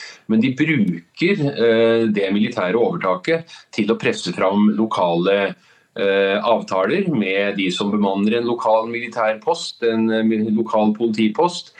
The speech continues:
De får valget mellom å legge ned våpnene eller å bli, eh, sittende til Talibans vrede rammer de. Og veldig ofte så ender det opp med en lokal avtale, og så kan Taliban ta over makten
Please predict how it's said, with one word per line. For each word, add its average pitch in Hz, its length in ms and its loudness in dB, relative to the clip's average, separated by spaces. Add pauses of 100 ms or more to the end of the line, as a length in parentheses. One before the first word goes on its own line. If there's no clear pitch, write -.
(180)
De 202 140 2
får 131 240 0
valget 120 480 2
mellom 110 320 0
å 113 280 0
legge 110 280 0
ned 120 160 0
våpnene 120 600 -2 (320)
eller 113 540 0
å 120 180 2
bli, 104 400 0
eh, 104 320 0 (320)
sittende 127 540 -4
til 107 220 2
Talibans 101 540 0
vrede 95 580 -2
rammer 107 280 -2
de. 90 160 -2
Og 120 80 0
veldig 127 240 0
ofte 202 460 -2
så 135 360 -2
ender 107 280 -2
det 107 140 0
opp - 240 -4
med 110 120 0
en 117 160 -2
lokal 107 240 2
avtale, 104 460 0
og 202 140 0
så 202 300 -2
kan 202 140 -4
Taliban 98 440 -2
ta 135 100 -2
over 101 240 0
makten 123 540 -4